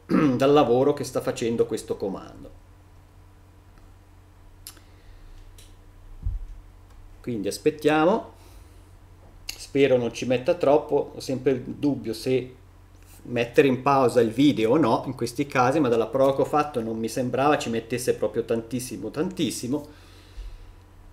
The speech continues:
Comunque, ma magari metto in pausa il video e ci vediamo, ci sentiamo fra un attimo quando ho finito di fare la ricerca, questo comando.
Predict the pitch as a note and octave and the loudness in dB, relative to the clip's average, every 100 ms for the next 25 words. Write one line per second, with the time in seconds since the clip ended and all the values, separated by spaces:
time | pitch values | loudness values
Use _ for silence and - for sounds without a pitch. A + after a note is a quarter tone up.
0 | - - - - - - - G3 G3 A#2 | -20 -20 -20 -20 -20 -20 -6 2 4 4
1 | G2 B2 A#2+ - - - - - - - | 2 0 0 -4 -20 -20 -20 -20 -20 -20
2 | - - - - - - - - D3 - | -20 -20 -20 -20 -20 -20 -20 -14 -12 -12
3 | - B2 A#2+ C3 C3+ B2+ B2+ C3+ B2+ C#3 | -10 -6 0 2 2 0 0 -2 0 2
4 | C#3+ E3 C3+ A#2+ C3 D3 - A2+ F2+ G2 | 4 4 4 2 4 2 2 -4 -2 -4
5 | A2 B2 - - - - A#2 C#3+ B2+ B2 | -2 -4 -6 -20 -20 -12 -6 -2 -2 0
6 | B2 C3 A#2+ A2+ A#2 - C3 A#2+ A#2+ C#3 | 2 2 2 0 -2 -2 -4 -2 -2 0
7 | B2+ B2+ B2+ - A#2+ B2+ C#3+ A#2 - A#2 | 0 0 0 0 0 0 0 -2 -2 0
8 | A#2 A2 G#2+ - G2 G2 A2 G2 - - | 2 2 -2 -6 -6 -6 -8 -10 -10 -10
9 | - - A2+ - C3 D3+ D#3+ G2 | -6 -2 -2 -2 2 4 4 2